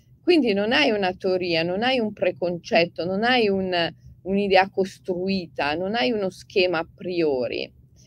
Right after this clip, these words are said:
ma sai quello che devi fare nel momento in cui lo fai, seguendo ovviamente il tuo ideale, no? Che è la, la, la grande immagine che ti muove,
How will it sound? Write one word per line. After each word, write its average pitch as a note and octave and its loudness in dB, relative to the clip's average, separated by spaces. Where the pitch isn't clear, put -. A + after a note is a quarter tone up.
ma G#3 4
sai B3+ 0
quello F#3 2
che F#3 -4
devi G3 -2
fare F3+ 2
nel E3+ -2
momento F3+ -2
in F#3 -4
cui E3 -2
lo D3+ -2
fai, C2 -4
seguendo A#3 2
ovviamente F#3 0
il F3+ -4
tuo F#3 -6
ideale, D#3+ 2
no? F3 -4
Che E3 -2
è E3 2
la, E3 2
la, D#3+ 0
la D#3+ 0
grande E3+ 0
immagine E3 0
che D#3+ -6
ti F3 -12
muove, D#3 0